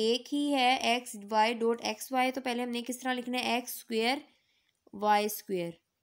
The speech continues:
ठीक है। इधर भी m डॉट m डॉट m डॉट m, m पावर इसकी क्या होगी, m, अ, फ़ोर, सॉरी, ठीक है। पी क्यू डॉट पी क्यू डॉट पी क्यू,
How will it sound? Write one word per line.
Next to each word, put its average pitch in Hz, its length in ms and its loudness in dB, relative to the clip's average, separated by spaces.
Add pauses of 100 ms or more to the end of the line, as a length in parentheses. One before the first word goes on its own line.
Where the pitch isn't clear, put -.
(200)
ठीक 208 200 -4
है। 247 160 -2 (400)
इधर 226 200 -2
भी 254 220 -4
m 254 340 0
डॉट 233 320 0 (100)
m 233 280 -2 (100)
डॉट 208 420 -2
m 220 320 -2
डॉट 202 400 -2
m, 233 240 -4 (680)
m 226 300 -2 (2000)
पावर 202 260 -2
इसकी 220 280 -8
क्या 233 120 -4
होगी, 220 380 -4
m, 175 160 -8 (140)
अ, 175 180 -6
फ़ोर, 180 320 -4
सॉरी, 165 440 -10
ठीक 214 200 -6
है। 254 100 -4 (760)
पी 269 220 4
क्यू 285 380 0
डॉट 240 380 0
पी 247 420 -4
क्यू 254 180 -2
डॉट 220 300 -2 (100)
पी 220 260 -2
क्यू, 185 200 -6